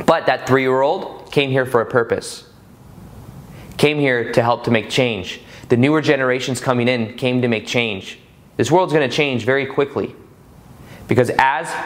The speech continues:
the younger generation becomes the dominant, which they already are, but becomes more and more dominant and they start to realize their true power, we will take our power back. And we will understand that us collectively focused on certain timelines shifts us to these timelines.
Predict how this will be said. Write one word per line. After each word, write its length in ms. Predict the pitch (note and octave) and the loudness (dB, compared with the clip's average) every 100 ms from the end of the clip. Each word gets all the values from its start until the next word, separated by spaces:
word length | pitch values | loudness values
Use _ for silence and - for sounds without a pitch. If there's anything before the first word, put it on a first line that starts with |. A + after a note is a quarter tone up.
| - - - | -12 -16 0
the 60 | C3+ | 2
younger 300 | C#3 D#3 D#3+ | 4 2 2
generation 560 | D#3 D3 C#3+ C#3+ D#3 | 2 2 0 0 -2
becomes 320 | C3+ C3 C#3 | -2 0 0
the 80 | A#2+ | 0
dominant, 480 | A#2 B2 C3+ D3+ G3+ - - - - - - | 2 0 0 -2 -4 -10 -20 -20 -20 -20 -6
which 160 | - A#2+ | -4 0
they 100 | B2 | 2
already 220 | B2+ A#2 | 2 2
are, 260 | A#2 B2 G#2+ | 2 0 0
but 140 | A#2 | -2
becomes 240 | - B2+ A#2+ | 0 0 2
more 120 | C3 | 2
and 40 | |
more 140 | C3 B2 | 2 0
dominant 380 | B2 B2+ D3+ | 0 0 -2
and 80 | B2+ | -2
they 40 | A#2+ | -2
start 200 | D3 C3 | -2 -2
to 80 | |
realize 340 | A#2+ C3 C3+ C3+ | 0 2 2 0
their 80 | B2+ | -4
true 180 | C3 | -4
power, 480 | B2 B2+ B2+ D3+ F3 - - - | -2 0 0 0 -4 -10 -20 -4
we 120 | D3 | 0
will 140 | F3+ E3+ | 2 2
take 240 | E3 D#3+ | 0 0
our 100 | D#3 | 0
power 320 | D3+ C#3+ C#3 | 0 0 2
back. 360 | B2 C3+ - - - _ _ _ _ _ _ _ - - - | 0 -2 -4 -14 -20 _ _ _ _ _ _ _ -20 -14 0
And 100 | A#2+ | 2
we 80 | D#3+ | 4
will 120 | F3 | 2
understand 480 | E3 D#3 - E3+ D3+ | 2 -2 0 2 2
that 280 | C3+ - - | 0 0 0
us 180 | F3 | 0
collectively 640 | - F3+ D#3+ E3 F#3 D#3+ E3 | 0 2 2 2 0 0 -2
focused 500 | - E3 E3 D3+ - | 2 0 2 -2 -2
on 140 | C#3 | -4
certain 240 | B2 C#3+ B2 | -2 -4 -2
timelines 600 | B2+ C#3+ D#3+ F3 A3 G#3 - - | -2 -2 0 -2 -2 -8 -18 -12
shifts 420 | - - A#3 A#3 | -4 0 2 2
us 220 | - D#3+ - | 2 0 0
to 120 | E3 | -2
these 200 | C#3+ - | -2 0
timelines. 640 | D#3+ E3 B2 F#2 - - | 0 2 -2 -4 -12 -16